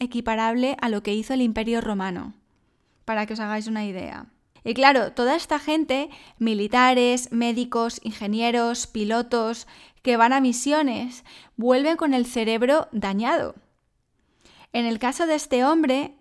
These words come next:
que tenía una mujer y niños, volvió de la guerra como un monstruo,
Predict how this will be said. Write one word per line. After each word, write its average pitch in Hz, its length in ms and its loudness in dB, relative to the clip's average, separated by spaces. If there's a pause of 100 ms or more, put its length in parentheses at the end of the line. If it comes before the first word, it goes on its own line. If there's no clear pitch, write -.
que 214 120 -6
tenía 226 460 2
una 240 200 4
mujer 220 300 -2
y 208 80 0
niños, 233 640 0 (420)
volvió 226 520 0
de 339 80 2
la 302 160 2
guerra 269 580 0 (320)
como 233 300 4
un 240 180 4
monstruo, 214 680 -6